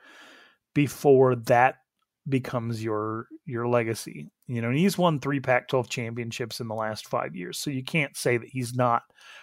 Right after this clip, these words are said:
doing his job. He's also a three-time Pac-twelve coach of the year since two thousand eleven. He's been there a long time. They're always competitive, but it feels like they always sort of,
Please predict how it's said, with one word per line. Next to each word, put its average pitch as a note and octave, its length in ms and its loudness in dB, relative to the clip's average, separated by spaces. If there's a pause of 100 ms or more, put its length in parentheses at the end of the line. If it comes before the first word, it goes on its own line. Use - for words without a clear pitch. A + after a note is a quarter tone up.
(220)
doing C#3+ 420 6
his A2+ 320 -2
job. A#2+ 560 4
He's B2+ 160 0
also C3 240 2
a A#2 60 0 (100)
three-time B2+ 480 0
Pac-twelve D#3 540 2
coach A#3+ 320 4
of B2 100 -2
the A#2 80 -6
year A2+ 220 -10
since C3+ 320 -10
two C3 160 -6
thousand B2+ 340 -6
eleven. E3 400 -8 (460)
He's C3 180 -2
been D#3 220 4
there D3+ 160 6
a B2 100 6
long C3 380 4
time. C3 400 4 (300)
They're A#2 200 -2
always D#3 680 10
competitive, F#3+ 920 6
but C3+ 180 6
it C#3 140 -4
feels C#3+ 320 2
like C3 200 2
they C3 160 0
always B2 480 2
sort C3 480 2
of, A#2 200 0